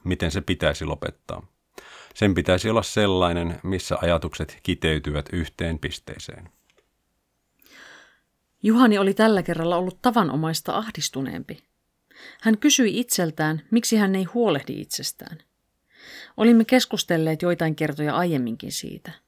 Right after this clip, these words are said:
Speaker 2: Jollain tavalla hän tunnisti rankaisevansa itseänsä siitä, että tunsi seksuaalisuutensa vääräksi.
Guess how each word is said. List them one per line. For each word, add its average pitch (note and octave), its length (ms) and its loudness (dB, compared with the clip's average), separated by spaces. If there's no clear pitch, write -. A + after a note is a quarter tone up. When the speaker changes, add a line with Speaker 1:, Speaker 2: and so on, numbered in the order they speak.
Speaker 2:
Jollain B3 320 8
tavalla G#3 320 4
hän E3+ 160 -2
tunnisti G3+ 440 0
rankaisevansa D3+ 800 0
itseänsä E3 420 -4
siitä, E3 520 -2
että F3+ 180 -6
tunsi A3+ 380 0
seksuaalisuutensa D3 960 -6
vääräksi. D3+ 580 -4